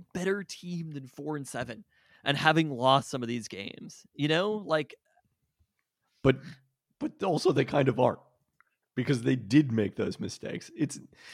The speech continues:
Speaker 2: like, it's one thing, I guess,
Speaker 1: It's
Speaker 2: the, the snap going
Speaker 1: four hundred and twenty-six yards to a hundred and eighty-three. Like, I, I, how do you say that they kind of aren't?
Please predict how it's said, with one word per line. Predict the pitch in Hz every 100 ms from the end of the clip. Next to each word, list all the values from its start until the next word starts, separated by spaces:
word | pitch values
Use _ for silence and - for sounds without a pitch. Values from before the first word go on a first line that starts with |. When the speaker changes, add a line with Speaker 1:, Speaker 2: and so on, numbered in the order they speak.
| - -
Speaker 2:
like, | 147 147
it's | 156 165
one | 175 -
thing, | 165 131 131 -
I | 147
guess, | 170 -
Speaker 1:
It's | -
Speaker 2:
the, | 120 120 - 120
the |
snap | - 349 - -
going | -
Speaker 1:
four | 240
hundred | 262 285
and | 254 214
twenty-six | - - 220 233 - 214
yards | 170 160 190 196
to | 175 151
a |
hundred | - - 202 214 196
and | 175 165
eighty-three. | 170 180 170 - 139 143 185 165 127
Like, | 139 160 - - _ _ _ _ _ _ 226
I, | 254 185 _ - - - - 90 78 _ _ -
I, | - _ _ _ _ _ _ _ _ _ _ _ _ _ _ _ _ _ _ _ _ _ _ _ _ _ _ _ _ _ _ _ _ _ _ _ _ _ _
how | - 247
do | 269
you | 262
say | - 233
that | 214
they | 190
kind | - 185 196
of | 175
aren't? | - 156